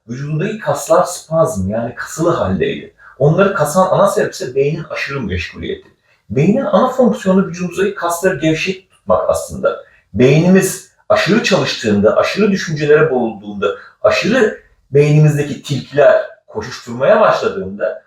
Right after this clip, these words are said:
o zaman kasları gevşetme işini yapamıyor. Kasları gevşetemeyince spazma giriyor, kasılıyor, boynumuz, sırtımız, belimiz, her yerimiz. Ve bu kasılmış olan kaslar görmüş olduğunuz bu kemikleri sıkıştırarak aradaki kıkırdağı eziyor.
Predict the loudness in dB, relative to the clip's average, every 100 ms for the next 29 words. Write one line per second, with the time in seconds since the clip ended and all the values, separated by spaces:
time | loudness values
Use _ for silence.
0 | _ -12 -4 0 0 0 -4 0 0 2
1 | 0 0 -4 -4 -4 0 0 2 0 0
2 | -8 _ _ _ -2 0 2 4 4 4
3 | 2 0 2 0 -2 -4 -6 -8 _ _
4 | _ -16 -2 2 4 4 0 -2 0 -2
5 | -4 -14 -8 -6 -2 -2 0 2 2 0
6 | -4 -10 -14 -12 -12 -12 -6 -6 -4 -2
7 | 0 0 -4 0 4 4 2 -4 -10 -18
8 | _ _ -8 -6 -8 -10 -6 -4 0 2
9 | 2 2 0 2 2 2 0 -14 _ _
10 | 0 2 2 0 0 0 0 -2 0 2
11 | 2 2 -2 -2 -4 -4 -2 2 4 4
12 | 2 0 0 -2 -10 -6 -4 2 4 4
13 | 2 0 2 2 0